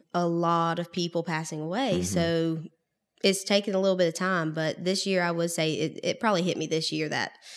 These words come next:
Speaker 1: wow, we're helping a lot of people. We're helping the families. We're helping every-, everybody. So.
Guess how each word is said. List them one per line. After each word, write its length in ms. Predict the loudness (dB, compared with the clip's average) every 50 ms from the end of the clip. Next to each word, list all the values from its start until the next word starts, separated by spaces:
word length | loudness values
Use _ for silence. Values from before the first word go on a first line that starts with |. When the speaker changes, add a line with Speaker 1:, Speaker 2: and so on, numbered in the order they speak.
| -16 -16 -16 -16 -18 -20 -20 -20 _ -4
Speaker 1:
wow, 280 | 0 2 2 4 2 2
we're 160 | 2 0 2
helping 280 | 2 2 0 2 0
a 80 | 0 0
lot 160 | 0 0 -2
of 60 | -2
people. 340 | -2 -2 -2 0 0 -2 -2
We're 120 | 0 -2 -2
helping 340 | -2 -4 -4 -4 -4 -4
the 80 | -4 -4
families. 720 | -4 -2 0 2 2 2 2 2 2 2 0 -2 -4 -4 -6
We're 80 | -4
helping 260 | -4 -4 -4 -4 -4 -2
every-, 280 | -2 -4 -4 -6 -12 -4
everybody. 680 | 2 2 2 2 2 -4 -4 -4 -4 -4 -6 -6 -8 -10 _ _ _ _
So. 320 | -18 -10 -8 -6 -6 -6